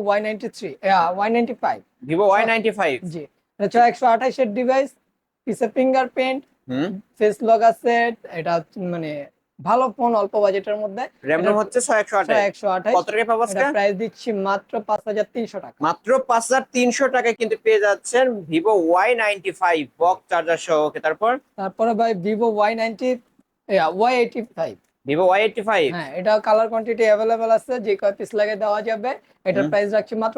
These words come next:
Speaker 1: পাঁচ হাজার টাকা।
Speaker 2: Only পাঁচ হাজার টাকা?
Speaker 1: Only পাঁচ হাজার
Speaker 2: Only পাঁচ হাজার টাকা। এটা কিন্তু পেয়ে যাচ্ছেন only পাঁচ হাজার টাকায়। কালার চাইলে কালার পাবেন, এই যে আরেকটা কালার। ওকে, তারপর?
Speaker 1: তারপর আবার Vivo ওয়াই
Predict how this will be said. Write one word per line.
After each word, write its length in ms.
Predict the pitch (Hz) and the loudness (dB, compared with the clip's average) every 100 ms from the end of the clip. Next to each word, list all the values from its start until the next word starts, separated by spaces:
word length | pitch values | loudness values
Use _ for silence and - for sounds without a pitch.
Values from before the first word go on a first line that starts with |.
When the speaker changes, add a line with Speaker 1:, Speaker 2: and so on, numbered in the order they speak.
| 226 | -4
Speaker 1:
পাঁচ 120 | 220 208 | -4 -2
হাজার 180 | 175 165 | -8 -10
টাকা। 160 | 143 - 131 | -14 -10 -2
Speaker 2:
Only 160 | 147 170 | 0 0
পাঁচ 120 | 208 208 | 0 0
হাজার 140 | 226 - | -2 -2
টাকা? 180 | 185 143 120 | -2 0 0
Speaker 1:
Only 160 | 202 185 | -2 -6
পাঁচ 100 | 180 | -6
হাজার 80 | 151 | -2
Speaker 2:
Only 120 | 175 156 | -2 0
পাঁচ 140 | 202 202 | -2 0
হাজার 140 | 202 185 | -2 -2
টাকা। 140 | 165 160 175 | 0 2 2
এটা 120 | 196 180 | 0 -4
কিন্তু 240 | 196 185 190 | -8 -8 -4
পেয়ে 140 | 190 185 | 0 0
যাচ্ছেন 180 | - 202 | 0 -2
only 120 | 185 - | -2 -2
পাঁচ 120 | 175 | -2
হাজার 160 | 170 147 | -2 -4
টাকায়। 200 | 143 139 160 | -4 -4 0
কালার 200 | 165 170 | 0 0
চাইলে 160 | 175 170 | -2 -2
কালার 180 | 156 156 | 0 0
পাবেন, 180 | 143 139 139 | 0 -4 -4
এই 40 | |
যে 40 | 135 | -2
আরেকটা 260 | 135 143 120 | -2 -4 -8
কালার। 200 | 117 104 _ _ _ _ 135 | -10 -12 _ _ _ _ -14
ওকে, 120 | 135 | -4
তারপর? 280 | 143 143 190 262 - - | -4 0 0 0 -6 -2
Speaker 1:
তারপর 260 | 202 202 240 | 0 2 2
আবার 160 | 247 254 180 | 4 2 2
Vivo 260 | 214 214 233 220 | 0 2 0 0
ওয়াই 140 | 220 | 0